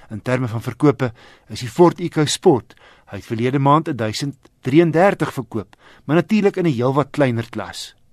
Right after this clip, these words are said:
Onder die Fortuner se mededingers, hierdie Ford Everest, net honderd en sestien verkoop,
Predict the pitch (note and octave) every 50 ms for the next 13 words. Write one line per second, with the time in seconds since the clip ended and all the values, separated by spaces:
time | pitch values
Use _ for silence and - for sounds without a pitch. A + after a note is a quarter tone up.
0 | _ _ _ _ _ _ - - - _ _ _ _ _ _ - G#3+ G#3+ G#3+ G3
1 | - - A3 G#3+ - - A3+ A3 - G3 E3+ E3+ F#3+ G3+ G3+ F3+ G#3 G#3 G#3 -
2 | - - _ _ _ _ _ - A2 A#2+ A2+ - F3 D#3+ - - F#3+ G#3 G3 E3+
3 | F3+ F#3+ F3 - - _ _ _ _ _ _ _ _ _ - F2+ F#2+ G#2 A2 A2+
4 | D3 C3 C#3 D#3 E3 - - F3+ D#3 - A3+ A3+ G3 - - F3+ D3 - A#2+ G#2+
5 | - - A2 F#2 - _